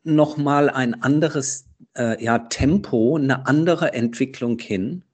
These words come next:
finde ich, aktuell, jetzt so aufs, auf die letzten zwölf Monate bezogen. Wir beobachten ihn ja schon länger, aber gerade was, äh, diese, diese, sag ich mal, explosionsartige Entwicklung in den letzten zwölf Monaten angeht, finde ich,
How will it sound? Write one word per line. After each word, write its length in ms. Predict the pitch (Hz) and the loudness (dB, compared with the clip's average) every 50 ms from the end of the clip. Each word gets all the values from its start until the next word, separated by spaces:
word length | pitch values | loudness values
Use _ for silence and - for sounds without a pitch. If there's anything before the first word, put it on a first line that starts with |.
| _ _ | _ _
finde 320 | - - 131 120 120 117 | -6 -2 0 2 2 2
ich, 360 | 110 - 120 117 - - - - | 0 0 -2 -6 -8 -14 -16 -18
aktuell, 580 | - - - - 120 - 104 101 104 147 190 | -18 -16 -8 -8 -6 -4 -2 0 0 2 2
jetzt 320 | 185 165 151 139 - - - | 2 2 2 0 0 -6 -2
so 220 | - 135 131 127 | -2 0 0 2
aufs, 380 | 131 120 110 - - - - _ | 0 0 0 -2 -8 -12 -14 _
auf 160 | _ 117 107 - | _ -8 -8 -4
die 100 | - 117 | -2 0
letzten 360 | 113 107 107 - - 120 117 | 0 0 0 -2 -8 -8 -8
zwölf 320 | - - 117 113 107 - | -2 0 0 0 2 2
Monate 400 | 113 107 107 113 123 135 131 147 | 2 4 4 4 4 2 2 0
bezogen. 400 | - - 147 - - 175 160 156 | -6 -6 -8 -2 0 2 4 6
Wir 80 | 131 113 | 4 6
beobachten 500 | 120 123 - 120 107 131 117 - - 117 | 6 4 0 2 -4 -4 -4 -2 -2 0
ihn 120 | 113 110 | 0 2
ja 100 | 110 107 | 2 2
schon 160 | 98 - 113 | 0 0 -2
länger, 320 | 104 95 95 117 147 160 143 | 0 0 2 2 2 2 2
aber 180 | 123 113 101 | 2 0 0
gerade 320 | - - 101 101 120 147 147 - - - - - - - | 0 0 2 2 2 2 0 -2 -10 -10 -10 -10 -10 0
was, 300 | - 110 110 110 - - | 4 4 4 4 2 -2
äh, 240 | - 120 110 110 101 - - - - _ _ - | 0 2 4 4 4 0 -4 -14 -16 _ _ -2
diese, 240 | 120 113 104 113 107 | 0 0 2 0 -2
diese, 440 | - 107 107 104 104 101 101 92 - | -2 -4 -8 -6 -6 -8 -8 -8 -8
sag 220 | - - 120 110 | -4 -2 0 0
ich 60 | 104 | 2
mal, 160 | 110 110 95 - | 0 -2 -4 -4
explosionsartige 1300 | - 120 117 - - - - 117 107 - - 139 135 143 165 190 185 - - 143 143 147 139 147 - - - | -4 -6 -6 -6 -12 -2 0 0 0 2 4 6 8 8 6 4 2 0 -2 -2 -2 -2 -2 -4 -4 0 0
Entwicklung 420 | 131 131 131 139 131 - 135 131 | 0 0 0 -2 -4 -2 0 0
in 60 | 123 | 2
den 80 | 117 113 | 2 2
letzten 320 | 113 113 - - - 113 - | 2 0 0 -2 -10 -12 -4
zwölf 280 | - 117 110 - - | 0 0 0 2 2
Monaten 380 | 117 117 135 147 156 147 151 147 | 4 4 6 4 4 2 0 -2
angeht, 320 | 135 147 139 135 131 131 | 0 2 2 2 2 0
finde 220 | - - 139 131 131 | -2 -4 -2 -2 -2
ich, 120 | 131 | -2